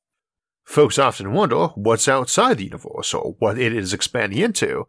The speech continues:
and what we would find if we flew out past the edge. I've heard a lot of people answer back that the universe expands into nothing at all, or that the universe has no edge.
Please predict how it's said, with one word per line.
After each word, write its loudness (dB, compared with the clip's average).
and 0
what 4
we 4
would 2
find 0
if -6
we 2
flew 0
out -2
past -4
the -2
edge. -4
I've 0
heard 4
a 2
lot 2
of 0
people 0
answer 0
back 0
that -6
the -4
universe -2
expands -4
into -6
nothing 0
at 0
all, 0
or 0
that 2
the -6
universe 0
has -4
no -6
edge. -12